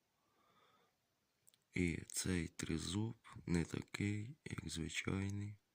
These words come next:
а має ось такий дуже дорогий дефект. Внизу бачимо напис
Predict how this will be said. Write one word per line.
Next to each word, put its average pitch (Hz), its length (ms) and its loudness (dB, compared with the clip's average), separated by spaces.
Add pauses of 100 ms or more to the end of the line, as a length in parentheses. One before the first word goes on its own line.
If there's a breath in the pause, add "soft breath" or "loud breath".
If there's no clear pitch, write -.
(1400 loud breath)
а 92 280 2 (200)
має 92 500 0
ось 87 340 -2
такий 90 640 -2 (240)
дуже 87 400 -2
дорогий 80 680 0 (180)
дефект. - 840 -4 (2500 loud breath)
Внизу 82 440 2
бачимо 76 460 2
напис 78 720 -4